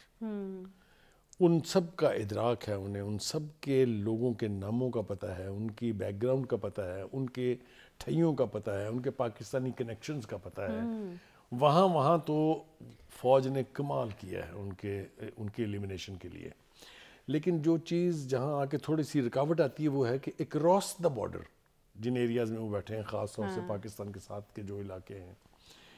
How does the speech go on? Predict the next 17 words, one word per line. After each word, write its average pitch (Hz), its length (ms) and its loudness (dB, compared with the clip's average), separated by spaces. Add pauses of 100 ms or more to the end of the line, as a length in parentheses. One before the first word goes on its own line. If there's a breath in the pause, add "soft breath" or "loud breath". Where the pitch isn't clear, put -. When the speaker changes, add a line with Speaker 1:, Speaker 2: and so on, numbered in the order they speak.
(320 loud breath)
Speaker 2:
वहाँ 156 340 6
कार्रवाई 151 400 4
करने 143 300 0
के 139 100 -4
लिए 147 240 0
हम 135 220 -2
ज़्यादा 135 300 4
से 143 140 -2
ज़्यादा 127 240 2
अफगान 120 300 2
Speaker 1:
हम्म। 104 100 2
Speaker 2:
हुकूमत 135 440 -2
को - 120 -14
कह 92 140 -4
सकते - 340 -12
हैं। 69 220 -14 (260)
Speaker 1:
हम्म। 214 240 -6